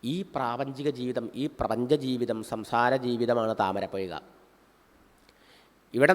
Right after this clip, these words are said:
നാം അനുഭവിക്കുന്ന ഓരോ ദുരിതങ്ങളും കഷ്ടപ്പാടുകളും മനോവേദനകളും ഇല്ലേ, ആധികളും വ്യാധികളൊക്കെ, ഇത് മുതലയുടെ കടിയാ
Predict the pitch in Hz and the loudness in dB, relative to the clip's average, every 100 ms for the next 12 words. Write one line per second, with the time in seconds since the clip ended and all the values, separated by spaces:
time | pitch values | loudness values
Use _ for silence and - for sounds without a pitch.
0 | 180 185 196 156 175 180 185 185 160 185 | 8 8 8 4 4 4 4 6 8 6
1 | 170 151 170 180 180 156 170 165 170 170 | 6 6 6 6 6 4 4 6 6 8
2 | 170 180 170 147 165 170 170 175 175 175 | 6 4 4 4 6 6 6 4 4 4
3 | 170 156 82 - - 127 147 147 147 151 | 4 2 0 -4 0 2 4 4 4 6
4 | 139 135 151 147 147 156 - - - - | 6 6 6 6 4 2 -6 -20 -20 -8
5 | 98 123 120 113 120 127 143 135 135 | 4 4 6 4 6 8 6 6 4